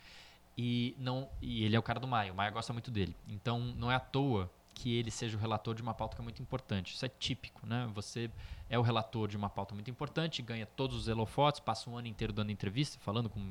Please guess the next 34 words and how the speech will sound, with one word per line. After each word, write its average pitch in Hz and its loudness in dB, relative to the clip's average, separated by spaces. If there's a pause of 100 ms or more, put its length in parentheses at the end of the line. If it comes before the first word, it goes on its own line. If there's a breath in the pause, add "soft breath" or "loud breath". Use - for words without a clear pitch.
(140)
a-, 104 -2 (200)
atores 113 0
diversos 104 2
da 110 -4
sociedade, 135 -2
e 143 -6
no 135 -4
ano 131 -4
seguinte 117 -6
você 123 -6
tem, 113 -6 (440 loud breath)
é, 104 -6
gana 123 -2
e 101 -4
capital 117 0
pra 120 -6
ser 117 -4 (200)
eleito. 113 0
Eu - -2
acho - -2
isso - -4 (320)
relevante 127 6
e 127 -2
digno 131 -2
de 113 -6
nota 113 -2 (180)
no 123 8
tocante 117 2
à 123 2
reforma 120 0
tributária. 117 -6 (500 loud breath)
E 135 0
da 147 0
questão 156 -6